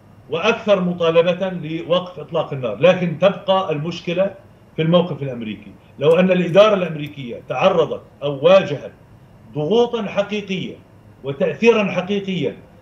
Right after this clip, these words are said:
من الجانب العربي والإسلامي لتوقف إطلاق النار وتوقف العدوان.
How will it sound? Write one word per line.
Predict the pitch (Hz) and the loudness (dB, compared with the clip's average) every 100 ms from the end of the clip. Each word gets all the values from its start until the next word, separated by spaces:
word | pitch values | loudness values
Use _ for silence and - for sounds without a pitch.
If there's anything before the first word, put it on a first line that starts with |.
| - 135 | -10 -2
من | 170 | 2
الجانب | 170 160 139 190 214 214 | 2 2 4 4 4 2
العربي | 202 196 180 143 | 4 4 4 2
والإسلامي | 147 160 160 - 196 196 131 101 - - - - - - - - 135 | -2 -4 -8 -6 0 0 0 -12 -20 -20 -20 -20 -20 -20 -20 -18 -4
لتوقف | 160 175 180 - 165 190 - 175 - | 0 0 -2 0 2 2 0 -6 -4
إطلاق | 165 170 165 156 175 175 165 | -6 -6 -10 -4 -2 -2 -4
النار | 160 175 170 | -2 0 2
وتوقف | 156 165 170 151 135 | 6 6 4 -2 -8
العدوان. | 131 110 107 | -10 -10 -10